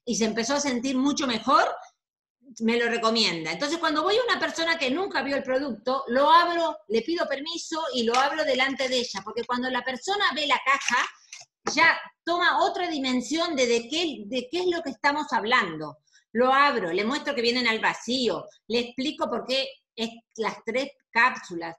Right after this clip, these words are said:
Invierto tiempo en construir la confianza, como todos dijeron, en construir la relación y que la persona entienda por qué este producto es diferente.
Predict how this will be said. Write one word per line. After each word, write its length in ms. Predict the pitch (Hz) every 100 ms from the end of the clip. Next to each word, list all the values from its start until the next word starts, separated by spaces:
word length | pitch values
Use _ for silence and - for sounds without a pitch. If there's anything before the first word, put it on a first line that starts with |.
| - - _ _ -
Invierto 800 | 294 320 320 359 403 381 339 226
tiempo 720 | 330 339 320 302 320 311 -
en 160 | 247 240
construir 520 | 233 220 233 277 302
la 200 | 302 285
confianza, 840 | 196 196 190 - 262 285 285 247 220
como 240 | 196 196
todos 240 | 233 262 220
dijeron, 560 | 208 240 254 226 240 -
en 160 | 202
construir 540 | 196 185 185 196 226 247
la 140 | 214
relación 760 | 190 175 175 - 277 240 240 277 - - _ -
y 120 | 233
que 120 | 254
la 120 | 226
persona 380 | 226 226 311 311
entienda 880 | 285 214 311 359 311 247 262 320 - - _
por 260 | 247 247 -
qué 140 | 339
este 220 | 359 277
producto 380 | 240 202 202 202
es 80 | 190
diferente. 760 | 185 190 175 151 143 143 139